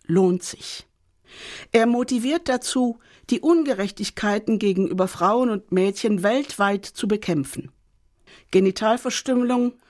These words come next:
und Ausschluss von Bildungsmöglichkeiten, sexualisierter Sklavinnenhandel und Mädchenprostitution, Zwangsverheiratung, Femizid und Altersarmut von Frauen. Der Internationale Frauentag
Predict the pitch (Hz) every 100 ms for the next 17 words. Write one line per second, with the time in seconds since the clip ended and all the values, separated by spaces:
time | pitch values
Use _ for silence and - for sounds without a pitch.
0 | _ 196 180 - 220 233 - 247 - -
1 | 214 180 202 233 226 - 208 208 220 -
2 | 208 196 214 208 - _ _ - - -
3 | - - 226 - 240 240 220 247 262 330
4 | - - 220 226 240 247 240 196 226 220
5 | 220 202 180 - 185 214 - 233 - 226
6 | - 208 214 - 208 202 208 - _ _
7 | _ - - 214 226 - 220 196 190 190
8 | - 208 196 _ _ - - - 247 247
9 | 247 - 302 330 233 202 _ 214 208 220
10 | - 202 208 208 - 208 202 - 151 135
11 | 131 - _ _ _ _ _ _ _ -
12 | _ _ - - - - - 220 294 294
13 | 311 294 - 269 214 185 - 175 175 196
14 | 220 226 -